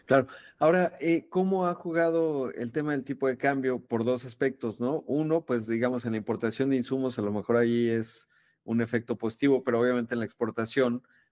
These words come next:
pues, hay un encarecimiento. Obviamente también, eh,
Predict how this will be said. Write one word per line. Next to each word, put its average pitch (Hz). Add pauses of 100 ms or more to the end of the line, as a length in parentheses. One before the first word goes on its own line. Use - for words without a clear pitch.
pues, 107
hay 120
un 120
encarecimiento. 123
Obviamente 131
también, 123 (320)
eh, -